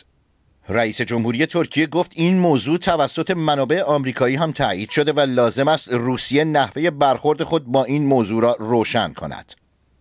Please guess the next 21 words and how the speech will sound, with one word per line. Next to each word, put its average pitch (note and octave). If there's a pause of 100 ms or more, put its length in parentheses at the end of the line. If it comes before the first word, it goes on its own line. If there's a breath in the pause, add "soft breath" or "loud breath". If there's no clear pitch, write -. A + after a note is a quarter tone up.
(340 soft breath)
رئیس B2
جمهوری D3
ترکیه D3+
گفت G3+
ترکیه D#3+
نفت F#3+
مورد D3
نیاز C3+
خود D#3
را F3
از B2+
منابع A2+
شناخته A2+
شده A#2
خریداری F2+
می‌کند F#2+
و A2
روسیه، A2 (280 loud breath)
ایران، A#2+ (260 loud breath)
آذربایجان، G#2
قطر C#3